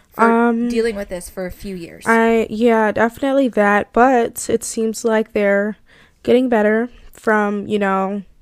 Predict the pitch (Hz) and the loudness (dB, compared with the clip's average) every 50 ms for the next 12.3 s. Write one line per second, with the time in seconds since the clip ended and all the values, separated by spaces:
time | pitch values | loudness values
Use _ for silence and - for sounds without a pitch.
0 | _ _ _ _ _ _ _ _ _ - 202 220 214 208 - 220 208 208 196 196 | _ _ _ _ _ _ _ _ _ -6 -2 -2 -2 0 0 -2 -2 0 0 0
1 | 202 208 208 220 220 226 226 - - - - 220 208 185 156 208 214 - - - | 0 0 0 2 0 0 0 -2 -6 -12 -14 -12 -12 -12 -12 -12 -14 -16 -10 -8
2 | - 247 - - 269 294 320 339 330 311 302 277 277 269 254 247 233 - - - | -8 -8 -6 -10 -12 -12 -12 -12 -8 -6 -6 -4 -4 -4 -6 -6 -6 -10 -16 -16
3 | _ - 226 220 220 226 226 220 220 - 214 208 208 208 208 202 190 190 196 202 | _ -8 -6 -6 -6 -6 -8 -8 -10 -10 -10 -10 -10 -10 -10 -10 -8 -8 -8 -8
4 | - 190 185 190 180 165 165 190 226 - - - 220 214 208 208 202 202 220 254 | -8 -10 -10 -8 -8 -6 -6 -6 -6 -8 -10 -10 -10 -8 -8 -6 -6 -4 -4 -6
5 | - 339 339 339 - 294 254 - - 208 220 - 233 214 214 202 - - 185 196 | -6 -8 -10 -8 -6 -6 -6 -6 -8 -8 -8 -8 -10 -10 -10 -12 -12 -14 -16 -16
6 | - - - - - - - - - - - - _ - - _ - - _ _ | -14 -12 -12 -12 -12 -14 -16 -18 -20 -20 -20 -20 _ -20 -20 _ -20 -20 _ _
7 | _ _ _ _ _ - - 220 233 262 285 311 320 320 320 311 - _ _ _ | _ _ _ _ _ -8 -2 0 0 2 2 0 -2 -4 -6 -8 -10 _ _ _
8 | _ _ _ _ _ _ _ _ _ _ _ _ _ - 220 233 262 277 277 254 | _ _ _ _ _ _ _ _ _ _ _ _ _ -4 -2 0 0 0 0 -2
9 | 233 220 202 - - 214 214 208 - - 208 214 208 220 226 226 214 208 226 214 | -2 -4 -6 -4 -4 -2 -2 -2 -2 -2 -2 -2 0 0 0 0 0 -2 -4 -4
10 | - 214 208 208 202 202 190 185 - 180 180 180 - - - _ - - - 226 | -4 -4 -4 -4 -4 -4 -4 -6 -6 -8 -8 -8 -10 -12 -14 _ -18 -16 -14 -12
11 | - 262 247 240 226 240 233 - 240 233 247 302 320 330 330 320 320 285 240 208 | -8 -6 -6 -6 -6 -8 -8 -6 -8 -6 -4 -4 -4 -4 -6 -8 -8 -10 -10 -10
12 | 196 196 180 180 208 | -10 -8 -10 -12 -12